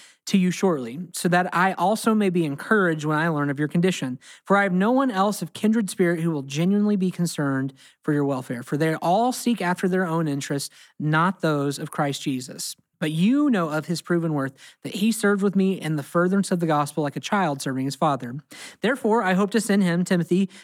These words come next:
immediately, as soon as I see how things go with me. And I trust in the Lord that I myself also will be coming shortly.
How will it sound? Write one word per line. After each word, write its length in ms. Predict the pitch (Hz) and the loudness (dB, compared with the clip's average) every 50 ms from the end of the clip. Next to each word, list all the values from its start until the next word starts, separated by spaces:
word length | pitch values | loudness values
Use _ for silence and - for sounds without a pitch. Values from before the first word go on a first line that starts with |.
| - - | -2 2
immediately, 480 | 170 190 202 202 185 160 139 143 139 | 2 4 4 4 2 0 0 -2 -2
as 80 | 147 147 | -2 0
soon 220 | - 202 202 214 | 2 2 4 4
as 120 | 214 185 202 | 2 2 2
I 100 | 196 175 | 0 0
see 180 | - - 180 | 2 2 2
how 100 | 170 160 | 2 2
things 280 | 160 - 151 147 151 143 | 0 0 -2 -2 -2 -2
go 180 | - 147 135 | -2 -4 -4
with 100 | 135 135 | -2 0
me. 220 | 156 175 160 131 127 - - - - - - - | 0 2 2 0 -2 -6 -14 -20 -20 -18 -4 0
And 100 | 170 170 | 0 2
I 40 | |
trust 360 | 175 - - - 220 226 - - | 2 2 2 0 0 2 0 2
in 60 | 233 | 2
the 80 | 233 | 2
Lord 140 | 208 208 202 | 4 2 2
that 100 | 180 170 | 2 2
I 100 | 165 170 | 2 2
myself 360 | 180 185 180 170 - 175 156 151 | 2 2 0 2 0 0 0 0
also 320 | 147 156 160 156 - 170 | 0 0 0 0 0 0
will 80 | 156 143 | 0 0
be 80 | 143 | -2
coming 260 | 135 - 156 139 139 131 | -4 -2 -2 -2 -2 -2
shortly. 420 | - - 143 131 120 120 120 151 | -4 -4 -6 -6 -6 -8 -10 -12